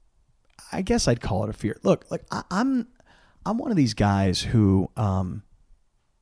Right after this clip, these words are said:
I love being in the game. If I didn't have this business sided, I wouldn't have the meeting after meeting after meeting after meeting I'm having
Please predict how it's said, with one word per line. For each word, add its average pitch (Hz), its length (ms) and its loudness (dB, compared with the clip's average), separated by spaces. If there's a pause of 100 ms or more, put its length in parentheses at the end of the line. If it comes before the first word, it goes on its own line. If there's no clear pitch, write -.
(220)
I 170 100 6
love 185 340 4
being 135 220 6
in 117 100 6
the 107 80 2
game. 98 440 -2 (760)
If - 160 6
I 240 120 6
didn't 277 180 4
have 127 280 4
this 117 160 2
business 113 400 2
sided, 107 480 0 (420)
I 185 120 6
wouldn't 226 240 0
have 143 280 -4
the 120 80 -4
meeting 156 600 -2
after 107 240 -6
meeting 135 480 4
after 110 240 -8
meeting 123 380 2
after 110 180 -6
meeting 110 280 0
I'm 98 100 -2
having 95 360 -4